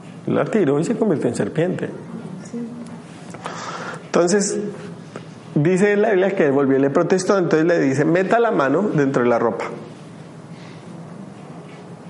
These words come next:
Speaker 1: Ujú. Sáquela." ¿Y la mano estaba con qué?
Speaker 2: Lepra.
Speaker 1: Con lepra.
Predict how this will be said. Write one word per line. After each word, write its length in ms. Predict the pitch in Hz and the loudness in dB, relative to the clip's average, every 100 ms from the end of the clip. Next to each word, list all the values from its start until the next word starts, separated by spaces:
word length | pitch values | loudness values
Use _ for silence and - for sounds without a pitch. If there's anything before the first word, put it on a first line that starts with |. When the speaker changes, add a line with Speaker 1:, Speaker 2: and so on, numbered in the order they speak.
| - - - - - - - - | -16 -14 -16 -16 -16 -16 -14 -2
Speaker 1:
Ujú. 220 | 160 214 - - - - | 0 0 -2 -8 -8 -6
Sáquela." 540 | - 175 156 - 98 90 - - - | 0 0 2 0 0 -2 -8 -14 -2
¿Y 60 | 135 | 2
la 120 | 131 | 4
mano 180 | 127 127 | 4 2
estaba 340 | - 135 131 | 2 2 2
con 160 | 135 127 | 0 0
qué? 320 | 151 180 - - - - 190 175 170 185 | 0 0 -4 -10 -12 -12 -10 -10 -10 -8
Speaker 2:
Lepra. 280 | 180 - 160 - 123 | -6 -6 -10 -10 -6
Speaker 1:
Con 240 | - 113 | 0 2
lepra. 420 | 107 98 - - | 2 2 -2 -6